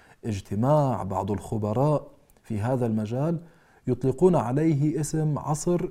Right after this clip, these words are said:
انهيار السرديات الكبرى، عصر انهيار اليقينيات الكبرى والنظريات الكبرى والأديان، كما يحب لبعضهم أن يتكلم.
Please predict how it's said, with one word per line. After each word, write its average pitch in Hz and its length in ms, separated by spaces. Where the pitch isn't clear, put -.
انهيار 131 880
السرديات 110 920
الكبرى، 127 600
عصر 175 500
انهيار 143 760
اليقينيات 123 1300
الكبرى 120 600
والنظريات 120 1400
الكبرى 107 540
والأديان، 113 760
كما 101 440
يحب 117 400
لبعضهم 101 560
أن 98 140
يتكلم. 95 560